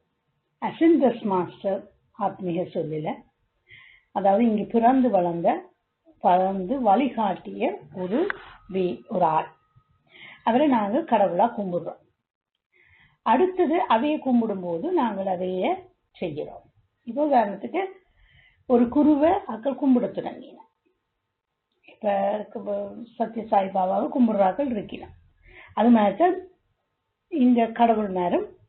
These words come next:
ஒரு காலத்துல ஜேசுவோ, புத்தாவோ, ஆம், சிவருமானோ வி-, வித்தியாசமான டீச்சிங்கை ஆத்மீகத்தை சுத்தி எப்படி ஒரு ஆள் என்லைட்டன் அடைகிறதுன்றதை தொகுத்து அதை சுத்தி புத்தகங்கள்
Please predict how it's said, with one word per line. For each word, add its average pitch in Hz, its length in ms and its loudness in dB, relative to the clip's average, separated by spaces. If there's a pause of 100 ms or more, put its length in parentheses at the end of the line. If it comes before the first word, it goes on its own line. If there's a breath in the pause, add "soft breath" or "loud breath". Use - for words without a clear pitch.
(140)
ஒரு 220 200 -4
காலத்துல 190 520 -2
ஜேசுவோ, 190 600 -4
புத்தாவோ, 185 760 0 (400 loud breath)
ஆம், 226 680 2 (560)
சிவருமானோ 214 760 0 (500 soft breath)
வி-, 285 260 -4
வித்தியாசமான 302 920 0
டீச்சிங்கை 294 880 0 (540)
ஆத்மீகத்தை 240 880 0
சுத்தி - 640 -16
எப்படி 311 760 -2
ஒரு 208 160 0
ஆள் 214 180 4
என்லைட்டன் 220 560 -2
அடைகிறதுன்றதை 156 840 -8 (800)
தொகுத்து 262 580 0
அதை 262 260 2
சுத்தி 247 280 -2
புத்தகங்கள் 302 880 0